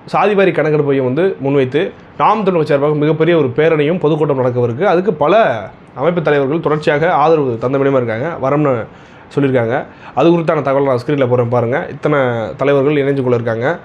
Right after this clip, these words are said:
அண்ணன் சீமானோடு கரம் கோர்க்க இருக்காங்க. இதுவும் ஒரு தமிழ் தேசிய, அஹ், இனத்திற்கான ஒரு, ஒரு மிகப்பெரிய ஒரு போராட்டம் என்று பார்க்கலாம். உண்மையிலே இப்போ அண்ணா வந்து கை வைக்கக்கூடிய போராட்டத்தெல்லாம் பார்த்து வச்சுக்கோங்களேன், மிகப்பெரிய அளவிலான,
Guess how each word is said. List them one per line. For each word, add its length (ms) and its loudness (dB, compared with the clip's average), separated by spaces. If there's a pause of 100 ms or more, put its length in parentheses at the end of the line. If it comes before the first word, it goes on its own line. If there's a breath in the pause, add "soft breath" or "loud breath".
அண்ணன் 240 -6
சீமானோடு 360 2
கரம் 260 0
கோர்க்க 180 0
இருக்காங்க. 360 -2 (480 loud breath)
இதுவும் 460 4
ஒரு 200 4
தமிழ் 240 2
தேசிய, 540 2 (320)
அஹ், 140 0
இனத்திற்கான 640 2
ஒரு, 440 2
ஒரு 260 -4
மிகப்பெரிய 400 2
ஒரு 80 2
போராட்டம் 280 0
என்று 300 0
பார்க்கலாம். 480 -4 (540 loud breath)
உண்மையிலே 280 0
இப்போ 120 0
அண்ணா 160 0
வந்து 160 2
கை 140 4
வைக்கக்கூடிய 340 -2
போராட்டத்தெல்லாம் 420 0
பார்த்து 160 0
வச்சுக்கோங்களேன், 320 0
மிகப்பெரிய 520 2
அளவிலான, 320 2